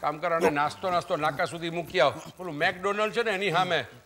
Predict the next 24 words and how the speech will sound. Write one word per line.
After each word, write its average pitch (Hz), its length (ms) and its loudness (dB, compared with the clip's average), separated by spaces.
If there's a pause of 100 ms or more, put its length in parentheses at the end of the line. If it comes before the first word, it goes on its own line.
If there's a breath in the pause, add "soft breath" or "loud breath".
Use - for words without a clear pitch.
(140)
ઘેનમાં 175 340 0
ને 214 60 -6
ઘેનમાં 208 280 0
નાસ્તો, 196 340 0
નાસ્તો 220 240 2
અમેરિકા 202 380 2
ભેગો 175 280 -2
થઈ 202 160 0
જશે. 151 320 -4 (680)
પાલું 147 200 -4
મોટું 160 220 -2
અમેરિકા 165 560 0 (300)
ઇન્ડિયાને 180 400 0
ડમ્પિંગ 170 480 -2
ગ્રાઉન્ડ 196 280 4
જ 196 60 2
સમજે 208 380 2
છે. 185 380 -2 (120)
માલ 185 160 6
ભેગા 190 260 0
માણસોએ 190 460 0
ડમ્પ 214 240 -2
કરવા 226 220 2
માંડ્યા. 233 460 2